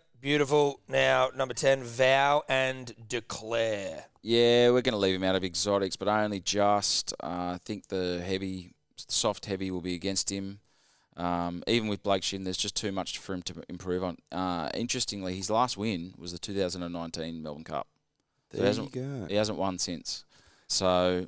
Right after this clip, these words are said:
Speaker 2: look, I, s-, I said here in my comments, if he wins, I'll shave my head.
Speaker 1: Okay. Okay.
Speaker 3: Have we got that on camera?
Speaker 1: Hold
Speaker 3: We
Speaker 1: on.
Speaker 3: do.
Speaker 1: <laughs> Shave your head, and we get to do it.
Speaker 2: Yeah.
Speaker 1: Okay, I'm into that.
Speaker 3: Perfect.
Speaker 1: If Vow and Declare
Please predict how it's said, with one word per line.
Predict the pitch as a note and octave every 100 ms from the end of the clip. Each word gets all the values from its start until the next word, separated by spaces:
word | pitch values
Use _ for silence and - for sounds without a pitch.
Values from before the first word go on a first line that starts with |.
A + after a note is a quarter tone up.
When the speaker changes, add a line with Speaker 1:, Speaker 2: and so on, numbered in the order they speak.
| - _ -
Speaker 2:
look, | G2 -
I, | F2+
s-, | -
I | G2
said | - A#2 G#2+
here | G2
in | F2+
my | C#2+
comments, | - F2 D2
if | F2+
he | G#2 G2
wins, | F2+ F2
I'll | E2
shave | - E2 D#2+
my | E2+
head. | D#2+ D#2 _ _ _ - - - - -
Speaker 1:
Okay. | C3 - C3 F#3+ F#3+ - - _ _ _ -
Okay. | D3+ - D3 E3 F#3+
Speaker 3:
Have | G2+
we | C3
got |
that | B2 A#2+
on | A2+
camera? | B2 B2+ D3+
Speaker 1:
Hold | D#3+
Speaker 3:
We | D#3+
Speaker 1:
on. | D#3+
Speaker 3:
do. | D3+ E2+ - _ - -
Speaker 1:
<laughs> | F2+ - _ _
Shave | - D#3+ D3+ C#3+
your | C#3
head, | D3 C3
and | C#3 D3 C#3
we | D3 D3
get | C3
to | B2+
do | B2+ A#2+
it. | D2+ - _ -
Speaker 2:
Yeah. | A2+ G#2 - _ _ _ _ _ _ _ _ _
Speaker 1:
Okay, | A2 G#2 G2 _ _
I'm | G#2+
into | G#2
that. | G#2 G2+
Speaker 3:
Perfect. | F#2+ F2 B2+
Speaker 1:
If |
Vow | D3 F3
and | E3+
Declare | - C#3+ C#3+ C#3